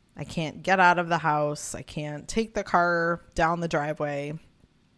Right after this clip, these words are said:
I feel annoyed. And that's really bratty, but that's the truth. And so I'm trying to work on that and really just enjoy. Like, there's no reason to not enjoy it and to not enjoy the differences that it brings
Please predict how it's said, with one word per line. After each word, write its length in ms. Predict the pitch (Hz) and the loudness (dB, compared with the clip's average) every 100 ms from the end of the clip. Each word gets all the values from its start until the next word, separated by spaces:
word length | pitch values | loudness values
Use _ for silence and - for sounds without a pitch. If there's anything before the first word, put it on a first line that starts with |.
| _ _ _ _ - | _ _ _ _ -2
I 80 | 240 | 2
feel 180 | 277 302 | 4 4
annoyed. 500 | 302 392 151 - - | 4 2 0 -4 -6
And 120 | 202 214 | -4 -2
that's 220 | 208 - | -2 -2
really 220 | 202 233 | -2 0
bratty, 400 | - 127 175 247 - - - - | 0 -2 -4 -8 -12 -20 -20 -10
but 120 | 180 | -2
that's 220 | 180 175 | 0 -2
the 100 | - | -4
truth. 400 | 165 160 170 262 - | -6 -4 -6 -6 -6
And 160 | 214 214 | -4 0
so 180 | 202 | 2
I'm 140 | 190 185 | 2 0
trying 320 | - 156 165 | -2 -4 -4
to 140 | - 147 | -4 -4
work 280 | 143 143 - | -4 -6 -6
on 180 | 147 143 | -6 -4
that 380 | 135 156 - - - - - _ _ 226 | -4 -4 -8 -16 -20 -20 -20 _ _ 0
and 120 | 226 | 2
really 280 | 403 440 262 | 4 4 4
just 320 | 185 180 - | 2 2 -2
enjoy. 760 | 180 165 147 156 165 65 65 - - - | -2 -2 -2 0 0 -2 -12 -14 -14 -2
Like, 240 | 196 190 | -2 2
there's 260 | 226 226 202 | 2 2 2
no 240 | 214 277 | 4 4
reason 540 | 175 175 196 220 226 | 4 0 0 0 -2
to 140 | 220 170 | -2 -4
not 320 | 160 240 403 | 0 2 4
enjoy 380 | 196 170 151 147 | 2 2 0 2
it 280 | 175 277 - _ _ _ _ _ _ _ _ - | 0 -2 -6 _ _ _ _ _ _ _ _ -2
and 160 | 226 | 0
to 100 | 233 | 2
not 240 | 247 240 240 | 4 4 4
enjoy 880 | 220 202 208 196 196 196 190 190 - | 0 0 2 6 6 6 2 -2 -6
the 180 | 190 185 | -6 -6
differences 1120 | 170 202 202 196 180 - 165 151 151 156 - 180 | -2 0 0 0 -2 -2 -2 -2 -4 -8 -10 -6
that 240 | 160 156 | -2 0
it 120 | 151 | -2
brings 600 | 160 143 - 131 175 - | -4 -4 -6 -10 -10 -12